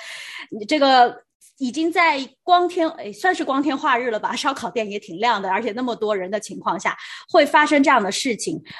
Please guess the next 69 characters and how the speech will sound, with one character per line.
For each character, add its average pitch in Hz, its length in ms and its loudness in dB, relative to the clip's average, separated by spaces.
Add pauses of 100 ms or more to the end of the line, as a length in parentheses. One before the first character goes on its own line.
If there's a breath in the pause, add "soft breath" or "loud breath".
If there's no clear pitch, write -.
(100)
啊。 196 220 4
其 247 240 -8
实 302 200 0
这 320 140 -2
个 302 80 0
事 311 100 0
情 285 160 4
爆 302 180 6
出 277 120 -4
来 226 100 2
之 269 140 -6
后 294 200 2
的 214 140 -2
后 320 240 -2
续 240 400 -6 (160)
有 208 260 -8
发 285 160 0
酵 269 220 0
的 190 260 -2
一 208 200 -12
段 247 180 0
时 208 160 -6
间， 214 180 -6
是 214 300 0 (380 loud breath)
很 196 340 0
多 294 120 2
很 359 120 4
多 240 80 2
的 226 60 0
女 202 100 -4
孩 170 200 -2
子 208 180 -10
都 240 340 2 (380)
愿 262 380 0
意 254 80 -4
把 175 220 -4
自 233 160 -12
己 196 160 -8 (240)
曾 202 320 0
经 294 180 4
受 302 300 4
到 233 180 6
过 208 200 0
的 185 120 -2
这 202 160 -4
种， 170 360 -6
呃， 185 200 0
性 233 240 -4
骚 214 200 4
扰 180 160 4
的 180 80 -6
经 208 280 -8
历 214 140 -2
公 208 300 -2
布 208 100 -2
出 - 180 -10
来， - 240 -6 (300 loud breath)
然 202 100 2
后 240 160 6
去 233 480 2
互 302 160 0
相 240 240 4
的 208 480 2
鼓 180 220 -10
励 254 160 -4
吧， 196 160 2
慰 233 260 0
藉 180 260 -2
吧。 - 140 -10